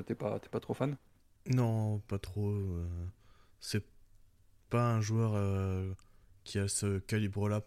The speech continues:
Speaker 2: pour l'instant, du moins. À voir s'il en
Speaker 1: Mhm.
Speaker 2: est capable, mais, euh, après, on l'a vu, euh, il y a beaucoup de,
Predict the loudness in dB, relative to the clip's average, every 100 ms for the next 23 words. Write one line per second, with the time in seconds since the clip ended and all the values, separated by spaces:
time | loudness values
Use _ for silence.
0 | -4 -2 0 0 -2 -2 0 -2 -4 -12
1 | -20 -20 -20 -20 -18 -8 -4 -2 -2 -2
2 | 0 2 2 0 2 2 2 0 0 0
3 | 0 -2 0 2 2 0 0 0 0 0
4 | -2 -2 -4 -6 -6 -4 -2 0 0 -2